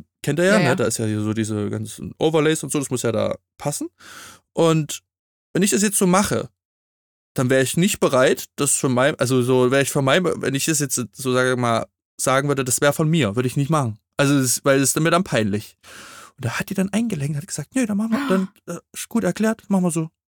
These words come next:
Speaker 1: Äh, lass mal so." Ich so, "Ja, man muss es nur gut erklären." Aber ja, das ist für mich das Schlimmste, dann irgendwie nochmal so ein Zeug anzupassen und vor allem dann auch noch schlechter zu machen oder so, nur weil der Kunde das will. Das ist für mich absoluter Horror. Da will ich, da will ich sterben innerlich. Kann das nicht jemand anders machen dann und sagen,
Speaker 2: Mhm.
Speaker 1: das ist von ihm?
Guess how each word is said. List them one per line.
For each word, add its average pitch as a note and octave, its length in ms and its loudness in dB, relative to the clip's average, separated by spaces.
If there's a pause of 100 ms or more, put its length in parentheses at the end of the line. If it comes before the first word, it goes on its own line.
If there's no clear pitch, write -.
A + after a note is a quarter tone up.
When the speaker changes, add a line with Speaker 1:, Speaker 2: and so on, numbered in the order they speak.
(220)
Speaker 1:
Äh, F3 220 4
lass F3 180 4
mal D#3+ 100 -2
so." C3 160 -4 (680)
Ich - 60 -14 (180)
so, - 60 -10
"Ja, - 260 -8 (480)
man B2+ 80 -6
muss B2+ 160 -4
es - 120 -4
nur C3+ 140 -2
gut B2 160 -2
erklären." A#2 440 -12 (300)
Aber D3+ 240 4
ja, D#3 200 6 (480)
das C3+ 140 2
ist C#3 120 2
für D#3+ 80 4
mich D3 120 2
das D#3 100 0
Schlimmste, E3+ 360 4
dann C#3+ 140 4
irgendwie C#3+ 240 4
nochmal C#3+ 220 2
so D3+ 80 0
ein C#3+ 80 -4 (280)
Zeug - 260 0
anzupassen E3 460 2
und C#3 80 0
vor D3+ 140 0
allem C#3+ 140 2
dann C#3 180 0
auch C#3 80 2
noch C3 120 0
schlechter C3+ 400 -4
zu - 120 -2
machen C3+ 260 -4
oder C3+ 140 -2
so, C#3 120 -4
nur C3+ 160 -4
weil C3+ 100 -2
der C3+ 100 -4
Kunde D3 280 -12
das D3+ 200 -14
will. D3+ 80 -20
Das - 200 -16
ist - 140 -10
für - 100 -20
mich - 180 -20
absoluter - 520 -6
Horror. D3+ 220 -4
Da C#3 140 0
will D3 100 -2
ich, - 140 -14
da C#3+ 140 -4
will D#3 100 0
ich - 220 -8
sterben E3+ 340 -2
innerlich. B2+ 380 -4
Kann - 100 -4
das E3+ 140 0
nicht D#3+ 100 -2
jemand D3+ 180 -2
anders F#3 280 -2
machen F3 240 -2
dann E3+ 300 -2
und C#3+ 260 -6
sagen, C#3+ 160 0
Speaker 2:
Mhm. D#3 60 -6
Speaker 1:
das D3 80 -8
ist - 40 -10
von D3+ 100 -8
ihm? E3+ 140 -8